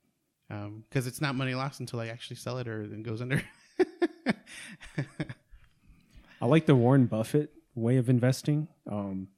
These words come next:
Speaker 2: a hundred years from now, what would still, what company would still be here?
Speaker 1: Fuck.
Speaker 2: So stocks that I had, <laughs> I don't have any, I sold them all. I, majority was in Coke. That shit pays three percent every year, and it's gone up.
Speaker 1: Yeah,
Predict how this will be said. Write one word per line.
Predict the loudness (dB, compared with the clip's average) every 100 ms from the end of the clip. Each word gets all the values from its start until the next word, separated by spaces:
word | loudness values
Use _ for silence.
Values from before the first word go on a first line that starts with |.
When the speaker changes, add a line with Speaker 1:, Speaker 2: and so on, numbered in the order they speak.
| _ _ _ _ 0
Speaker 2:
a |
hundred | 4 6
years | 6 4
from | 4
now, | 4 4
what | 4
would | 2 -2
still, | -2 0 -2
what | -4 -4
company | -2 0 0 0
would | -2
still | -8 -10 -4 -2
be | 0 -2
here? | 0 -4
Speaker 1:
Fuck. | -6 -18 -14
Speaker 2:
So | -4 -2 -2 -6 -12
stocks | -2 0 2
that | 0 -2
I | -2
had, | -2 -2 -4 -10
<laughs> | 0
I | 6
don't | 8
have | 8 8
any, | 4 2
I | -4
sold | 0 2 2
them | 0
all. | -4 -10 -18 -20 _ -10
I, | -6 -6
majority | -2 0 2 4 8 10 10 10
was | 8 6
in | 2
Coke. | -2 -4 -6 -20 _ _ _
That | -2 -2
shit | 2 2 2 -4
pays | -2 -2 -4
three | -4 -2 0
percent | 0 0 0 -2 -4 _ _ _
every | -2 2 4
year, | 4 2 0 -4
and | -6
it's | -6
gone | -8 -8 -8
up. | -12 -12
Speaker 1:
Yeah, | -8 -6 -8